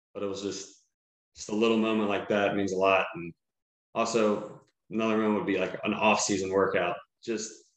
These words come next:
waking up at five A M with nothing but your brothers next to you. I mean, just grinding, sweating, it's, it's lifting weights, running, throwing up if you have to. It's just, it's, it's a grind, and it's one of the best feelings ever. Once it's over, I went up to college, and I was like, "Man, I,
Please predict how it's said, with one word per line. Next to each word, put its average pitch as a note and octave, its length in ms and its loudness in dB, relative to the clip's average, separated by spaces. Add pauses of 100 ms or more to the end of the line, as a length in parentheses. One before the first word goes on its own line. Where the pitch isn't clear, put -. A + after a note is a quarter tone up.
(220)
waking A#2 400 -2
up G#2 180 -2
at F#2+ 80 -6
five G#2 280 2
A G#2+ 100 4
M G#2 220 2
with F#2+ 220 0
nothing A2 340 2
but G#2 160 2
your G2 80 -2
brothers G#2 460 2
next G#2 260 -4
to A2 80 2
you. G#2+ 80 6
I G2+ 40 2
mean, G2+ 160 -2
just F#2+ 340 -10 (460)
grinding, G#2 680 0 (140)
sweating, G#2+ 440 4
it's, G#2 200 2
it's - 400 -2
lifting A#2 380 4
weights, G#2+ 300 2
running, G#2+ 480 2 (840)
throwing A2+ 260 -2
up A2 120 -4
if A2 80 -4
you G#2+ 100 2
have G#2 280 0
to. G#2+ 140 6
It's G#2 140 2
just, G#2+ 460 -4
it's, G#2+ 420 -2 (180)
it's A#2+ 200 0
a A2 40 2
grind, G2+ 560 2
and G#2 160 0
it's - 320 -4
one A2+ 200 0
of A2 40 2
the G#2+ 60 2
best A2 300 2
feelings G#2+ 260 4
ever. G#2 160 4
Once G#2+ 200 0
it's G#2+ 120 -4
over, A2+ 480 2 (420)
I G2+ 60 -16
went G#2+ 140 -6
up - 60 -8
to G#2 60 -4
college, G#2 280 0
and G#2 80 0
I - 20 -2
was F#2+ 100 -4
like, F#2+ 140 -4
"Man, G#2 200 2
I, G#2 120 2